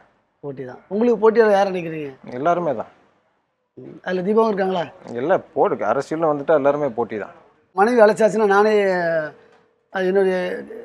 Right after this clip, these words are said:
Speaker 1: அஹ், அவ-, அவங்களும் நானும் சேர்ந்து இணைந்து செயல்படுவோம் அப்படின்னு சொல்லியிருந்தீங்க. அவங்க இப்ப அந்த
Speaker 2: என்னோட
Speaker 1: பேரவையும் உங்க
Speaker 2: கட்சியை வந்து இப்போ எக்காரணத்துக்கு கொண்டும், அஹ்,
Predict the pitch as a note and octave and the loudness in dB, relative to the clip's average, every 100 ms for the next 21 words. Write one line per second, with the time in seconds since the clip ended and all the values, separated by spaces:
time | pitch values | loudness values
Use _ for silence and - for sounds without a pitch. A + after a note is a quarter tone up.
0 | B3 F#3+ F3+ E3 F3 F#3+ F#3+ G3 A3+ A3 | -10 -8 -4 -4 -2 -2 0 2 4 2
1 | A3 G#3 A#3 A3 G3+ A3+ F#3+ G3+ F#3+ F#3 | 6 6 8 6 6 2 0 0 0 0
2 | F3+ F3 F#3 E3+ E3 E3 D3 C#3 - _ | 0 -2 -8 -8 -8 -8 -10 -12 -16 _
3 | _ _ _ _ _ _ _ _ _ _ | _ _ _ _ _ _ _ _ _ _
4 | - G3+ G#3 G3 - F#3+ D3+ D#3+ D#3+ B3 | -2 2 4 2 2 2 4 4 6 8
5 | A#3 - C4+ D4 - G#3+ G#3 G#3 F#3 E3+ | 8 6 2 -2 -4 2 2 4 6 8
6 | C#3+ C#3+ D3 E3 D#3 A#2+ - - B2+ B2+ | 6 4 0 0 -2 -6 -14 -16 -8 -8
7 | G#2 A#2 G#2+ G2+ F#2+ F2+ E2+ F2 D#2 C2+ | -4 -4 -4 -4 -6 -6 -10 -14 -20 -20
8 | C#2+ G#2 _ - A2 G#2+ C#3 D3 C3 B2 | -20 _ _ -14 -14 -4 -2 -2 -4 -6
9 | C3+ D3 A#2+ G2+ E2 D#2+ E2 _ _ _ | -2 0 0 -4 -8 -14 _ _ _ _
10 | - G#2+ G2+ G2 F2+ | -14 -12 -10 -10 -12